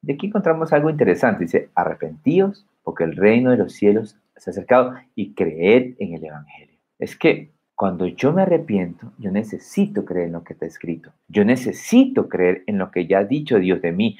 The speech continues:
o para mí. Hay mucha gente que en el plano espiritual dice,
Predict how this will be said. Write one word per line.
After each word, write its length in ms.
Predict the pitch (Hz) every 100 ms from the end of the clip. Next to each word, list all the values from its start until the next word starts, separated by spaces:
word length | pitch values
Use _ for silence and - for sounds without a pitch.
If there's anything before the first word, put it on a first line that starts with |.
| -
o 220 | - 104
para 280 | - 92 87
mí. 320 | 107 156 - - _ _
Hay 140 | - 185
mucha 300 | 143 156 139
gente 320 | 127 123 139
que 100 | 110
en 80 | 92
el 160 | 85
plano 800 | - 92 92 104 110 98 85 76 -
espiritual 760 | _ - 90 85 - 87 90 101 _
dice, 220 | 113 113